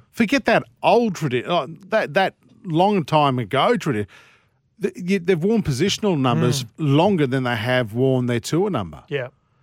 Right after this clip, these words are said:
Speaker 1: So put their tour number on the sleeve.
Speaker 2: Yeah,
Speaker 1: You,
Speaker 2: exactly,
Speaker 1: you,
Speaker 2: yeah.
Speaker 1: you know, um, like your cap number they wear in cricket and stuff like that, put that there. But I, I, I don't know. I, if Australia win the World Cup,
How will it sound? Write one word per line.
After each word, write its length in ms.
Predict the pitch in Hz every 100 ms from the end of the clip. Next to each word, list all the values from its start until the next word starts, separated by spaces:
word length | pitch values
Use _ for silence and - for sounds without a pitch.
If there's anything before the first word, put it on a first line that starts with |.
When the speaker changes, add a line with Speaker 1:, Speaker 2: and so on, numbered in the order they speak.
| _ _ _
Speaker 1:
So 300 | - 180 175
put 240 | 139 285
their 120 | 247
tour 280 | - 226 220
number 240 | 202 185
on 120 | 175 143
the 60 |
sleeve. 800 | 135 - 196 240 226 87 - - _ _ _ _ -
Speaker 2:
Yeah, 120 | 220
Speaker 1:
You, 40 |
Speaker 2:
exactly, 440 | 160 240 - 165 110
Speaker 1:
you, 120 | 185
Speaker 2:
yeah. 140 | 151
Speaker 1:
you 80 | 175
know, 340 | 202 160 220 -
um, 580 | 185 190 190 190 190 196
like 300 | 202 196 -
your 60 | 156
cap 300 | - 196 214
number 200 | 185 151
they 120 | 143
wear 160 | 147
in 80 | 143
cricket 360 | 117 202 208 180
and 120 | 127
stuff 320 | - 156 143
like 180 | 143 139
that, 160 | 196 -
put 160 | 233
that 240 | 208 156 98
there. 260 | 156 208
But 200 | 143 147 - - _
I, 80 | -
I, 140 | 202 190
I 300 | - - 165
don't 100 | 123
know. 120 | 101 190
I, 100 | 202
if 160 | 208 190
Australia 560 | 175 - 226 233 196
win 460 | 143 127 151 170 190
the 80 | 185
World 280 | 180 185 -
Cup, 280 | 185 233